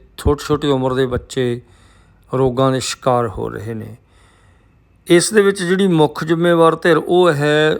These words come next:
ਲੁਧਿਆਣੇ ਦੀ ਇੰਡਸਟਰੀ, ਜਿਹਦੇ ਵਿੱਚ ਡਾਈਂਗ ਇੰਡਸਟਰੀ, ਕੱਪੜੇ ਵਾਲੀ, ਰੰਗਣ ਵਾਲੀ, ਜਿਹਦੇ ਰੰਗ ਬੜੇ ਖਤਰਨਾਕ ਨੇ, ਉਹ ਸਾਰਾ ਪਾਣੀ ਜਿਹੜਾ ਹੈਗਾ ਉਹ ਡਰੇਨ ਕਰ ਦਿੱਤਾ ਜਾਂਦਾ ਬੁੱਢੇ ਦਰਿਆ ਦੇ ਵਿੱਚ,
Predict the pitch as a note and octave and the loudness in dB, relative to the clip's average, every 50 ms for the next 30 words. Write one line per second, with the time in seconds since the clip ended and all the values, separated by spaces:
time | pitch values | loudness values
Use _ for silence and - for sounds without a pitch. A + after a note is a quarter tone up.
0 | - D#3+ C#3 C3 C#3+ C#3 D#3 D#3+ D3 C3+ C3+ C3+ C3+ C3+ C#3 C#3 C3 B2 B2+ B2 | -6 -6 -4 -2 0 0 2 2 2 0 0 -2 -2 -2 -2 -2 -2 -2 -2 -4
1 | A#2+ - - - - D3 D3 C#3 B2+ C3+ D3+ D#3 D#3 C#3+ C3+ C3+ C3+ - - C#3 | -4 -6 -12 -12 -10 -8 -8 -8 -6 -6 -4 -4 -2 -2 -2 -4 -4 -6 -8 -10
2 | A#2+ A2+ A2 A#2 A#2+ B2+ C#3 D3+ D#3 D#3+ D#3+ D3+ C3+ C3 B2 - - - - B2 | -10 -6 -4 -4 -2 -2 -2 -2 0 0 0 0 0 0 -2 -2 -6 -10 -12 -12
3 | A#2 A#2 _ - C#3 - _ _ D3+ C#3 C#3 C3+ B2 B2 A#2+ A#2+ B2 B2 B2 A#2+ | -14 -14 _ -14 -14 -14 _ _ 0 2 2 2 2 0 -2 -2 -4 -4 -4 -4
4 | A#2+ A#2 A#2+ B2+ B2+ B2 B2 B2 B2 A#2+ A#2+ A#2+ A#2 A#2 - _ _ _ _ _ | -6 -4 -4 -4 -4 -2 -2 -2 -2 -2 -4 -4 -6 -8 -12 _ _ _ _ _
5 | _ _ _ _ _ _ _ _ _ _ _ _ B2 B2 D3+ D#3 E3+ E3+ E3 E3 | _ _ _ _ _ _ _ _ _ _ _ _ -6 -2 2 4 4 6 6 4
6 | E3 E3+ - - - D3+ B2+ B2+ C#3 C#3 C#3 C#3+ D3 D3 D#3 C#3+ C#3+ C#3+ C#3 C#3 | 2 0 -2 -4 -4 -2 0 2 2 4 4 2 2 2 2 2 2 2 2 0
7 | C#3 - - C3 C3 - D3 C3 C3 C3+ C3 C3 C3 C#3 C3+ - D3 C#3+ C#3+ - | -2 -4 -8 -6 -2 -2 -2 -2 -2 -2 0 0 0 -2 -2 -4 -6 -6 -6 -8
8 | - - F3 D#3+ D#3 D3 - - - - C3+ C#3 C#3+ D3+ D#3 D#3+ D#3 D#3 D#3 D#3 | -8 -6 -6 -6 -6 -6 -8 -10 -8 -4 -2 0 2 2 4 4 2 2 0 -2
9 | D#3 - _ - A#2+ A#2+ B2 B2 C3 C3+ C3 C3 C3+ C#3 C#3 C3 G#2+ A2+ A#2+ B2 | -4 -6 _ -10 -8 -6 -6 -6 -6 -6 -6 -4 -4 -2 -4 -4 -4 -8 -10 -10
10 | B2 A#2+ A2+ A2 C3 - _ _ _ _ _ _ _ _ _ _ _ _ _ _ | -10 -10 -12 -12 -14 -18 _ _ _ _ _ _ _ _ _ _ _ _ _ _
11 | _ _ _ _ _ _ - D3 D3+ D#3 D#3+ D#3+ E3 E3+ E3+ B3 - - - - | _ _ _ _ _ _ -4 -2 0 2 2 2 0 0 -2 -4 -8 -14 -18 -18
12 | C3+ A2+ - A#2+ B2+ C#3 D3 D3+ D3+ D3+ D3+ D#3 C#3+ C3 B2 B2+ B2+ - - C#3+ | -16 -10 -6 -2 0 2 2 2 0 0 0 2 2 2 0 -2 -6 -4 -2 -2
13 | C3+ C3 C3 C3 C3 C3 C3+ B2+ A#2+ A2+ A#2+ B2 B2 C3 D#3+ D#3+ C#3+ C#3 C3 C#3 | 0 0 -2 -4 -2 -2 -2 -2 -4 -6 -8 -8 -4 -2 -2 -2 -2 0 0 0
14 | C3+ C3+ C3+ C3+ C#3 C3 C3+ C3+ C3+ - - | 0 0 0 -2 -2 -4 -4 -6 -8 -12 -18